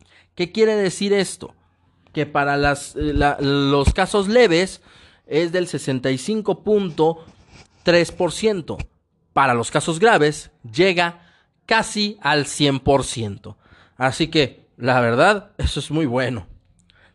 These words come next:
Respuesta inmunológica, tasa de seropositividad de anticuerpos contra sars cov dos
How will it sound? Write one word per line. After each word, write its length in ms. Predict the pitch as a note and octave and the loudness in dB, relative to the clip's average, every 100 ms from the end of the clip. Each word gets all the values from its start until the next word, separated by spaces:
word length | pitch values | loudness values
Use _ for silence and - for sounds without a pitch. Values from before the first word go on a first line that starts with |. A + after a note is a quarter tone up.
| _ | _
Respuesta 500 | - A3 - C4+ C4+ | -4 -2 0 -2 -2
inmunológica, 840 | B3 A#3 A3+ A#3 G#3 - B2+ A2+ - | -2 0 2 2 0 -4 -4 -2 -2
tasa 340 | G3+ G3+ G#3 | -2 0 -2
de 100 | E3 | -4
seropositividad 1080 | - D#3+ D3 C#3+ C3 A#2+ B2 C3 D3+ E3 - | -2 -2 -2 -4 -8 -6 -4 0 0 0 -6
de 160 | B2 B2+ | -6 -4
anticuerpos 560 | A#2+ A#2 D#3+ D3+ D#3+ | -4 -4 -4 -4 -6
contra 240 | - A2+ A#2 | -8 -6 -6
sars 240 | D3 C#3 | -6 -4
cov 160 | D#3 C3+ | -6 0
dos 300 | D3+ F3 | 0 0